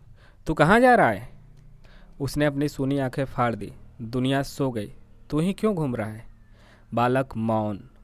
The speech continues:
मूक, फिर भी बोलता हुआ चेहरा लेकर खड़ा रहा। "कहाँ सोएगा? यहीं कहीं।" "कल कहाँ सोया था?" "दुकान पर।" "आज वहाँ क्यों नहीं?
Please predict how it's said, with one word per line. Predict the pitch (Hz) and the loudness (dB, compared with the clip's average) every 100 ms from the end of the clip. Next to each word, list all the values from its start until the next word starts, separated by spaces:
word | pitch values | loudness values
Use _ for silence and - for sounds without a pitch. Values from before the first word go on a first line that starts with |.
| - | -4
मूक, | 117 190 190 - - - | 2 4 4 2 -4 0
फिर | 165 | 2
भी | 156 | 2
बोलता | 131 135 131 | 0 0 -2
हुआ | 143 131 | -2 -2
चेहरा | 131 123 120 123 | -2 -4 -4 -6
लेकर | 120 117 120 | -8 -8 -8
खड़ा | - 113 107 | -8 -8 -8
रहा। | 110 113 - - - - - - - | -10 -14 -16 -18 -18 -18 -18 -10 0
"कहाँ | 147 220 | 2 2
सोएगा? | 220 190 127 101 117 - - - - - - - 131 | 6 6 6 0 -6 -18 -20 -20 -20 -20 -20 -10 0
यहीं | 135 214 | 2 4
कहीं।" | 175 170 202 - - - - - - - - - - - - - | 4 2 -2 -10 -18 -18 -18 -18 -20 -20 -18 -18 -18 -18 -10 2
"कल | 160 | 4
कहाँ | 202 214 214 | 6 4 4
सोया | 185 147 | 2 2
था?" | 117 107 127 - 123 | 0 -10 -14 -14 -12
"दुकान | 113 120 127 175 202 | -8 -6 2 2 2
पर।" | 185 180 208 - - - - - - | 0 0 -2 -8 -16 -18 -20 -10 4
"आज | 190 220 | 6 6
वहाँ | 208 190 | 6 2
क्यों | 190 151 | 2 0
नहीं? | 127 107 | -2 -4